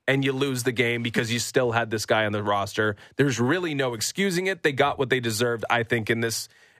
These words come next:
in, uh, in this situation. And it sucks that Eric Swanson had to put them in that situation. Santiago Espinal had to contribute to putting them in that situation,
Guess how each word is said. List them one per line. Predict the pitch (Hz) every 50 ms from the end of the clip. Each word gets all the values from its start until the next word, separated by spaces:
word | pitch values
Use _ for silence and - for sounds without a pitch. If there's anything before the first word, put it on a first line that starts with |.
| _ -
in, | 131 131 127 123 120 120
uh, | 117 113 113 107
in | - 127 123
this | 123 117 113
situation. | - 135 117 - 123 113 123 139 156 139 - 120 113 113 117 113 - - -
And | 127 127 127 127 127 127 127 127 127 127 131 131 131 131 127 127 123 - -
it | 151 151 139 123
sucks | - - 143 135 127 - -
that | 147 139 135
Eric | 135 135 127
Swanson | - - 135 139 143 147 135 147 139
had | 131 135 131
to | 123
put | 110 156 180 160
them | 190 180
in | 180 185 185 165
that | 170 185 175
situation. | - - - 180 160 180 180 190 196 185 - 208 202 202 - - - - - _
Santiago | - - 143 127 113 123 123 117 113 110 113
Espinal | 139 151 - 156 156 151 156 147
had | 139 123 113
to | 117
contribute | 101 - 117 104 - - 165 180 190 175
to | - - 175 170
putting | 151 - 175 170 175 175 170 170
them | 160 170 180 180 -
in | - 170 175
that | 175 175 170 -
situation, | 185 165 - 175 165 175 175 165 - 180 175 160